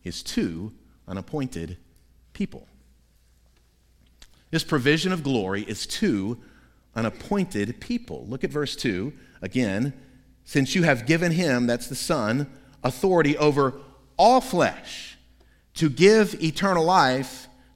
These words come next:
to all whom you have given him."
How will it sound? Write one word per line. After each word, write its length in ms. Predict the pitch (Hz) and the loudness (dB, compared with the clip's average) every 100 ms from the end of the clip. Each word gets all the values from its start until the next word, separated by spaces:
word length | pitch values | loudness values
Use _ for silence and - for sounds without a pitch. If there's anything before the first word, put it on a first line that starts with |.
| - | -4
to 280 | 170 165 - | -2 -2 -2
all 920 | 202 233 151 135 135 131 - - - _ - | 2 4 4 4 2 0 -8 -20 -20 _ -4
whom 300 | 127 113 120 | 0 2 2
you 320 | 147 156 151 | 2 2 0
have 500 | 131 127 123 113 101 | 0 0 -2 -6 -6
given 480 | 117 107 110 107 107 - _ | -4 -2 -4 -4 -8 -18 _
him." 440 | - 110 95 71 | -6 -4 -4 -6